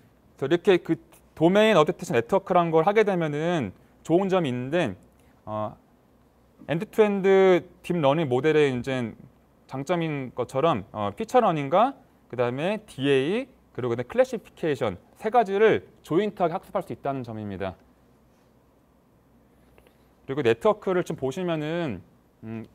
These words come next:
클래시피케이션 문제를 많이 보신 분들은 지금 일단은 제가 여기에 지금 데이터 플로우가 있는데, 어, 큰 틀에서는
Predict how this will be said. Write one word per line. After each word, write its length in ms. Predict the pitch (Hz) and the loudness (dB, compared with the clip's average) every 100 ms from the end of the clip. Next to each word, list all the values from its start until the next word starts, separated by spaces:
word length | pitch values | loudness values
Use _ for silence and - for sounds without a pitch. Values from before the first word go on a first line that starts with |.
| _ | _
클래시피케이션 600 | - 240 - - 226 214 | -6 -6 -6 -6 -4 -2
문제를 220 | 156 147 127 | -2 0 2
많이 180 | 113 135 | 0 0
보신 320 | 131 131 185 | -6 -6 -6
분들은 540 | 165 147 160 190 95 - _ _ _ _ _ _ | -6 -4 -4 -4 -6 -10 _ _ _ _ _ _
지금 480 | - 143 156 151 - | -10 -2 0 0 -4
일단은 680 | 156 190 214 208 202 170 - _ - | -2 4 4 4 0 -2 -8 _ -12
제가 220 | 143 143 | -4 0
여기에 280 | 135 151 147 | 0 0 -2
지금 600 | - 127 139 135 131 120 - _ - _ | -4 -10 -4 -4 -4 -8 -14 _ -20 _
데이터 240 | 151 156 175 | -8 -8 -8
플로우가 420 | 220 233 214 139 | -4 -2 0 -2
있는데, 420 | 113 123 170 101 - _ _ _ _ | -6 -6 -6 -6 -12 _ _ _ _
어, 80 | - 107 | -20 -14
큰 120 | 220 | -10
틀에서는 840 | 240 226 202 196 185 180 165 101 | -4 -2 0 -2 -2 -4 -4 -8